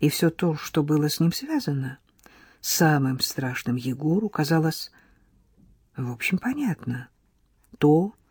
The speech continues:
о чем ему писали в электронных посланиях, а особенно в последней эс эм эске.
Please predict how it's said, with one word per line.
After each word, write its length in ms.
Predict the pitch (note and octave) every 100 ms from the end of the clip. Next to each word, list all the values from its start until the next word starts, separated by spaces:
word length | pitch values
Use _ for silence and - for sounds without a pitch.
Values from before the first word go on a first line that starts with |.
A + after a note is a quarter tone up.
| _ - -
о 140 | C#3+
чем 180 | - D#3+
ему 300 | D3 D#3 D3
писали 480 | C#3+ - C#3+ F3 F3+
в 100 | D3
электронных 600 | C#3 - C#3+ C#3+ C#3+ -
посланиях, 720 | C3+ - C3+ C3 C#3 D#3+ -
а 140 | C#3+
особенно 460 | C#3 - C3 C#3 C#3+
в 60 | -
последней 520 | D#3+ - C3 C#3+ D3+
эс 120 | -
эм 160 | A3 F#3+
эске. 320 | - -